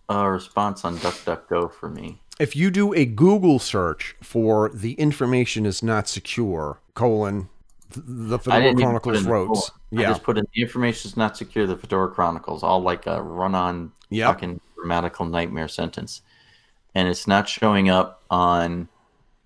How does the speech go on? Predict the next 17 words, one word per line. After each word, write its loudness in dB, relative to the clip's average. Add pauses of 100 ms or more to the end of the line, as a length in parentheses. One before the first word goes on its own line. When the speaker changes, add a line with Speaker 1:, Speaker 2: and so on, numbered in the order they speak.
(680)
Speaker 1:
Google 6
on -2
page -4
one. -4 (1160)
On 2
DuckDuckGo, 2
it's -4
showing -2
up -2 (180)
as -6
the -8
fourth -2
article. -4 (200)
And -12
let's -12
see -8
a -10